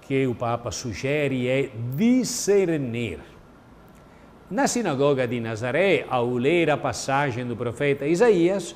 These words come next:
Jesus discerne o conteúdo da missão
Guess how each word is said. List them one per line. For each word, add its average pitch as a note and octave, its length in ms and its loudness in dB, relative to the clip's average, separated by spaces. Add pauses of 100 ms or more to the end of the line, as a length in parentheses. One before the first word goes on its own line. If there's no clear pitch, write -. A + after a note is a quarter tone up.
(120)
Jesus F3+ 720 -2 (100)
discerne D#3 1040 0 (460)
o A#3 100 0
conteúdo C3 800 0
da B2 160 -4
missão B2+ 600 -6